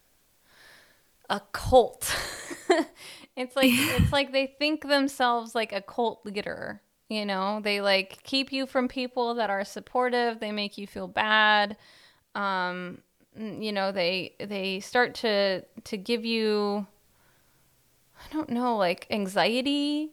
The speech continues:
Speaker 1: So that way, you know, you, you sort of, s-, y-,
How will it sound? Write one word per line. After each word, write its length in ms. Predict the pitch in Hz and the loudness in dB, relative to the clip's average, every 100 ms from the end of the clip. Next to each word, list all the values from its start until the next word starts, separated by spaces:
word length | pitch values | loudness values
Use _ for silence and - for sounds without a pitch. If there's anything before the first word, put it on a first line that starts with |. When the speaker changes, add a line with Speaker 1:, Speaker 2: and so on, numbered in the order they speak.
| _ | _
Speaker 1:
So 160 | - | -6
that 240 | 220 208 - | 2 2 2
way, 600 | 214 208 208 202 208 - | -2 0 -2 -2 -4 -6
you 160 | 220 208 | -8 -6
know, 180 | 196 196 | -4 -6
you, 320 | 196 196 - | -6 -6 -8
you 140 | - 196 | -8 -10
sort 260 | - 208 | -6 -4
of, 60 | 196 | -4
s-, 280 | - - - - | -8 -14 -16 -12
y-, 180 | 214 | -12